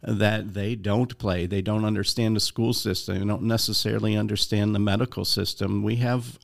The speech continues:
a, a group of individuals who don't trust our water and therefore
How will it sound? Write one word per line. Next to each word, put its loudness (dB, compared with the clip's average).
a, -4
a -2
group 0
of -2
individuals 0
who 0
don't 2
trust 2
our -2
water -2
and 0
therefore 0